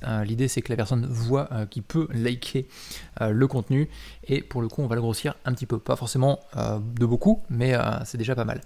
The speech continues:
Et ce que je vais rajouter autour de tout ça, euh, non, ce qu'on va ajouter en dessous c'est le, tout simplement le nombre. Il va nous manquer le nombre.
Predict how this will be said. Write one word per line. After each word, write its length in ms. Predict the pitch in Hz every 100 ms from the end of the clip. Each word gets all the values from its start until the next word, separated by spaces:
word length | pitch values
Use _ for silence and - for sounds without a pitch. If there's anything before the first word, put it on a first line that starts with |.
| - - - -
Et 220 | 160 156 -
ce 80 | -
que 80 |
je 80 | 139
vais 60 | 139
rajouter 540 | 139 135 147 143 - -
autour 480 | 143 139 147 135 117
de 160 | 123
tout 300 | 123 - 123
ça, 420 | - 139 156 170 - - - - -
euh, 560 | 117 113 110 107 110 107
non, 180 | 160 196
ce 80 | -
qu'on 80 | 127
va 60 |
ajouter 260 | 123 120 185
en 60 |
dessous 200 | 131 208
c'est 200 | 185 -
le, 200 | 110 110 104
tout 80 | -
simplement 320 | 123 127 151
le 140 | 135 110
nombre. 320 | 185 123 -
Il 80 | 117
va 60 |
nous 100 | 117
manquer 240 | 117 110 156
le 80 | 120
nombre. 380 | 143 147 104